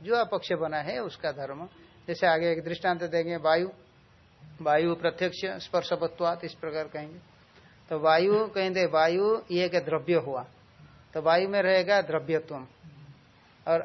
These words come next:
आपका जो साध्य है प्रत्यक्षत्वम। प्रत्यक्षत्वम तो रूप में भी रहेगा,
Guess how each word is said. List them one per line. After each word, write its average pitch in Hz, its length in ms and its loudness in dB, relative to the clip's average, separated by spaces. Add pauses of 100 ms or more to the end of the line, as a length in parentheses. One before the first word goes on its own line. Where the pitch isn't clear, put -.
आपका 175 360 4
जो 175 320 -2 (360)
साध्य 165 600 0
है 196 180 2
प्रत्यक्षत्वम। 165 840 -4 (680)
प्रत्यक्षत्वम 196 720 -4
तो 190 120 0
रूप 175 220 -2
में 190 240 -2
भी 185 120 0
रहेगा, 190 380 -2